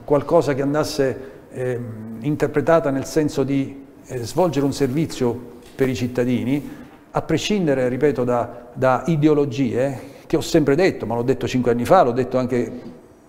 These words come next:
diciamo, eh, esattamente con ragionamenti non allineati col partito che mi sosteneva, eh, da prescindere dalle ide-, ideologie del secolo scorso, che secondo me sono ideologie che, mm, dico superate, perché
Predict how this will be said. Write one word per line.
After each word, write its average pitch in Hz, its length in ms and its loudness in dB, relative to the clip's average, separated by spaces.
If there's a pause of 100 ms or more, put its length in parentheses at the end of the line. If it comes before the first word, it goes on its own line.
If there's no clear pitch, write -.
(120)
diciamo, 117 440 -4
eh, 107 720 -12
esattamente 127 1000 -4 (120)
con 131 160 -4
ragionamenti 135 580 0
non 131 160 0
allineati 131 500 0
col 123 200 0
partito 123 360 0
che 123 80 0
mi 123 100 0
sosteneva, 131 560 -2 (500)
eh, - 360 -10
da 151 160 -4
prescindere 190 480 2
dalle 135 160 0
ide-, 139 260 -6
ideologie 147 360 2
del 185 80 6
secolo 127 320 -2
scorso, 196 340 2
che 123 100 -2
secondo 139 280 0
me - 480 -2 (240)
sono 156 300 2
ideologie 143 520 2
che, 139 260 0 (640)
mm, - 380 -14
dico 208 160 -2
superate, 143 580 2
perché 117 400 -2